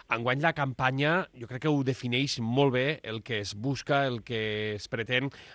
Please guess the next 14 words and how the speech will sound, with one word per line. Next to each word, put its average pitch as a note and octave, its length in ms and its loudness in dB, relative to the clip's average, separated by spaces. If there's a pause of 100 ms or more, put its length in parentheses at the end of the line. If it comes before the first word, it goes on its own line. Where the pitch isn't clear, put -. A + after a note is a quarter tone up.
amb G#2+ 140 -2
un A#2+ 80 -4
dia C3 100 0
com A#2+ 160 -2
avui. G#2 400 0
No C3+ 240 0
som C3+ 240 0
invisibles C3 640 0 (320)
i G#2 80 -8
precisament, A2+ 400 -4
doncs, B2 220 -2
això A2 180 -4
per A2+ 80 0
denunciar A2+ 640 0